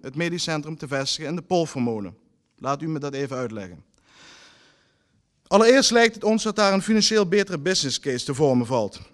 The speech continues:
alhoewel dat verder niet onze zaak is. Daarnaast vindt er daardoor geen kapitaalvernietiging plaats van het resterende deel van het Polvermolengebouw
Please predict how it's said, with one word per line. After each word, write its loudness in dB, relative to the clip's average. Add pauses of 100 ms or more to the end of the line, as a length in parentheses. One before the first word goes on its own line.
alhoewel 2
dat -6
verder -2
niet -2
onze -2
zaak 4
is. -8 (380)
Daarnaast 4
vindt 0
er 0
daardoor 2
geen 2
kapitaalvernietiging -2
plaats -2
van -4
het -8
resterende -4
deel -2
van -8
het -12
Polvermolengebouw 0